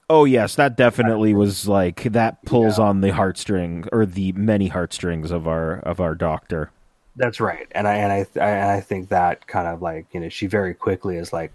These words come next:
Speaker 2: "Oh my God." And, you know, she even takes that kind of reverent position, uh, right away upon learning that.
Speaker 1: Yeah. You know what's
Speaker 2: Uh,
Speaker 1: funny,
Speaker 2: hmm.
Speaker 1: Taylor? We have barely mentioned what this story is about.
Speaker 2: Oh,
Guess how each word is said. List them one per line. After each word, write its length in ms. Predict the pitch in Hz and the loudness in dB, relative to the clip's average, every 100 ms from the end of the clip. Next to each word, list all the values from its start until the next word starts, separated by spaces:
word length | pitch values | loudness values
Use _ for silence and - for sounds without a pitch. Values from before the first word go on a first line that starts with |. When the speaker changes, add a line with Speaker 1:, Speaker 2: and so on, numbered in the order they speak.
| 107 | -2
Speaker 2:
"Oh 100 | 107 | -2
my 80 | 98 | 0
God." 220 | 85 90 | -2 -2
And, 140 | 95 | -6
you 200 | 101 98 92 | -4 -4 -6
know, 60 | |
she 160 | - 104 | -6 -6
even 180 | 95 87 | -6 -6
takes 300 | - 95 - | -6 -8 -6
that 180 | 87 - | -8 -8
kind 240 | - 90 | -8 -8
of 300 | 87 82 78 | -8 -12 -10
reverent 560 | 95 92 87 85 - - _ _ | -4 -4 -4 -10 -12 -18 _ _
position, 720 | 110 98 95 - 85 80 82 _ _ _ _ _ _ - | -4 -2 -4 -6 -8 -10 -14 _ _ _ _ _ _ -2
uh, 600 | 90 82 80 76 78 85 - _ _ - | -2 -2 -6 -8 -10 -14 -20 _ _ -10
right 300 | 104 98 95 | 0 2 2
away 240 | 92 87 | 2 0
upon 400 | 85 - 82 80 | 0 -2 -4 -6
learning 340 | 85 87 85 80 | -8 -10 -10 -10
that. 440 | 76 - - - _ _ _ _ _ - _ - | -10 -10 -12 -16 _ _ _ _ _ -20 _ -2
Speaker 1:
Yeah. 380 | 107 87 60 - - _ _ - | 0 0 -4 -12 -18 _ _ -6
You 100 | 151 | 2
know 120 | 226 | 4
what's 180 | 269 262 | 4 2
Speaker 2:
Uh, 40 | - | 2
Speaker 1:
funny, 400 | 202 208 214 190 _ _ _ | 4 6 4 0 _ _ _
Speaker 2:
hmm. 380 | 123 101 85 73 - - | -6 -6 -8 -10 -16 0
Speaker 1:
Taylor? 420 | 202 208 208 190 | 4 6 4 4
We 260 | 160 247 | 2 4
have 440 | 220 196 123 113 110 | 2 0 -6 -12 2
barely 340 | 139 160 151 131 | 6 6 6 4
mentioned 480 | 120 127 - 110 | 4 2 0 2
what 220 | 98 104 - | 2 0 0
this 140 | 98 | -4
story 420 | - 107 95 92 | -2 0 2 2
is 120 | 87 | -2
about. 260 | 82 76 - _ _ - | -4 -8 -10 _ _ 2
Speaker 2:
Oh, 420 | 214 330 92 76 | 4 4 0 -4